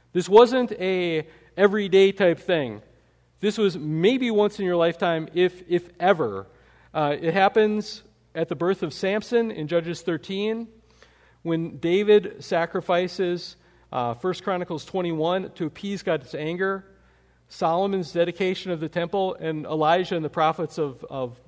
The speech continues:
Baal, and here. This is not an unusual thing,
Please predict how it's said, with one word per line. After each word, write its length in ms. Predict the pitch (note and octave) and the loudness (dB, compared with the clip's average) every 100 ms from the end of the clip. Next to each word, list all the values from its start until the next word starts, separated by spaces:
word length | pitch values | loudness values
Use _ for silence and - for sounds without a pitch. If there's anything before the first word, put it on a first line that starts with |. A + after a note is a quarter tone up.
| - | -8
Baal, 460 | D3+ G3 A#2+ G2+ - _ _ _ _ _ | -2 0 0 -4 -16 _ _ _ _ _
and 160 | D#3+ E3+ | -6 -6
here. 320 | G3 D3 F#2 - - _ _ _ _ _ _ _ _ _ - | -2 -2 -4 -12 -20 _ _ _ _ _ _ _ _ _ -4
This 280 | F#3+ G#3+ | -4 -2
is 300 | G#3 F3 - | -4 -6 -8
not 320 | E3 F3 G3+ F#3+ | -4 0 0 0
an 280 | F#3 E3+ - | -2 -4 -6
unusual 500 | F3 F3 G3+ F#3 E3 | -4 -2 -2 -2 0
thing, 360 | G3+ E3+ C#3 | 0 -2 -6